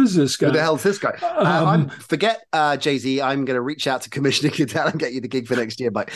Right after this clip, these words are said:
Speaker 2: Hey, it's Vegas. Like I say, it's Vegas. I mean, there's so much we could do with the Vegas one.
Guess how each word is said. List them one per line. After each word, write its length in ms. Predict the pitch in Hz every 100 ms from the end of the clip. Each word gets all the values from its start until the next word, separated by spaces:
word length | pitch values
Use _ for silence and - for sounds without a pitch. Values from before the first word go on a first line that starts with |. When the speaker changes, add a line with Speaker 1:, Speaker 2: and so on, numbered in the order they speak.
| -
Speaker 2:
Hey, 80 | 254
it's 160 | 190
Vegas. 200 | 247 277 208
Like 120 | 196
I 40 |
say, 100 | 240
it's 100 | 190
Vegas. 420 | 220 254 143 - -
I 60 |
mean, 160 | 143 151
there's 200 | 143 131
so 180 | - 143
much 220 | 123 117
we 60 | 120
could 120 | 123
do 120 | 123
with 80 | 113
the 80 | 104
Vegas 340 | 113 110 101
one. 180 | 101 95